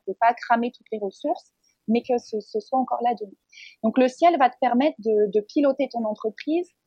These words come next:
au lieu d'être piloté par ton entreprise. Donc, pour ça, tu vas trouver de, de nouveaux leviers de croissance. Euh, ça, je l'ai dit, hein, puisque les membres partagent, tu vas pouvoir trouver de nouveaux leviers de croissance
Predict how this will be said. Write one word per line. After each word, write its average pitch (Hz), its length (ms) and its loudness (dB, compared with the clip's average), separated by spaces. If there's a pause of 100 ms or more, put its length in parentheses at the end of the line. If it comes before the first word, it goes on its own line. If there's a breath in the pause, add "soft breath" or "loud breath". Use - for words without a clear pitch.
(380)
au 269 140 6
lieu 285 420 4 (180)
d'être 294 340 0
piloté 240 480 -2 (120)
par 240 140 -4
ton 226 160 -8
entreprise. - 580 -12 (800 soft breath)
Donc, 220 220 0
pour 262 200 2
ça, 320 420 4
tu 277 100 -10
vas 240 140 6
trouver 254 400 0
de, 208 320 2
de 214 80 2
nouveaux 226 300 2
leviers 220 260 -2
de - 120 -20
croissance. - 580 -6 (180)
Euh, 196 140 -4
ça, 202 180 -2
je 202 120 -6
l'ai 190 100 -2
dit, 339 180 -4
hein, 269 80 2
puisque - 220 -10
les 208 160 0
membres 202 440 -2
partagent, 254 420 -4
tu - 100 -20
vas 240 80 2
pouvoir 226 260 -4
trouver 208 220 -4
de 214 60 -4
nouveaux 202 200 0
leviers 202 380 0
de - 80 -14
croissance 277 480 0